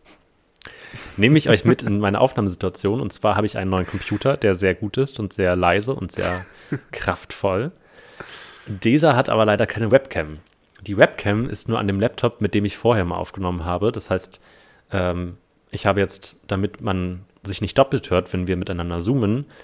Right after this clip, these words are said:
Speaker 1: auf dem Rechner einen Zoom-Call aufgemacht. Den Link dazu schicke ich Alex.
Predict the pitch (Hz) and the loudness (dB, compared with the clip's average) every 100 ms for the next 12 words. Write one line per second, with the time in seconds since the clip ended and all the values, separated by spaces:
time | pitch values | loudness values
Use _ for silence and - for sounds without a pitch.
0 | - - _ _ _ _ - 101 - 92 | -20 -20 _ _ _ _ 0 0 2 -2
1 | 87 120 - 131 120 98 92 90 95 135 | 4 2 4 0 2 2 2 0 0 -2
2 | - 127 123 - 117 117 127 156 - - | 2 4 4 2 0 -2 -2 -4 -8 -20
3 | _ _ - 92 92 120 165 120 95 - | _ _ -2 0 2 2 2 0 0 -2
4 | 123 - 104 - - 98 113 170 - - | -2 -4 -6 -6 0 2 2 -2 -8 -16